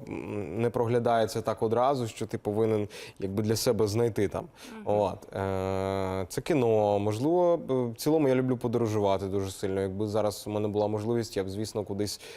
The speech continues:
Speaker 1: а, поїхав, знаєш, там на тиждень-два, просто щоб от змінити атмосферу, е, якісь
Speaker 2: Уявимо
Speaker 1: відкрити
Speaker 2: ситуацію, тобі дозволили виїхати. Яка це буде країна,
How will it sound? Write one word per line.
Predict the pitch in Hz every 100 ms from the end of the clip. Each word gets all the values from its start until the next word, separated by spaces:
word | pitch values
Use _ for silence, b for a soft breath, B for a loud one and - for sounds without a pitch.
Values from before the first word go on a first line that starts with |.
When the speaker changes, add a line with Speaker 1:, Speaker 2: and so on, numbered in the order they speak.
| B
Speaker 1:
а, | - 98 95
поїхав, | - 110 110 107 101 -
знаєш, | 101 92 101 104
там | - 98 98
на | 95 95 95
тиждень-два, | 92 113 104 104 98 104 107 104
просто | 110 110 - 107
щоб | - 113 - - B B -
от | 101 -
змінити | 101 113 123 120 120 107 104 104 101 101 98 -
атмосферу, | 110 - 127 135 127 120 113 110 104 104 101 101 98 98 98
е, | 98
якісь | 104 107 113
Speaker 2:
Уявимо | 240 262 262 294
Speaker 1:
відкрити | 277
Speaker 2:
ситуацію, | 269 262 240 190 -
тобі | 208 220 233
дозволили | 233 226 233 233 220
виїхати. | 208 196 190 202 214
Яка | 233
це | 254 240
буде | 220 226
країна, | - 226 233 320 254 190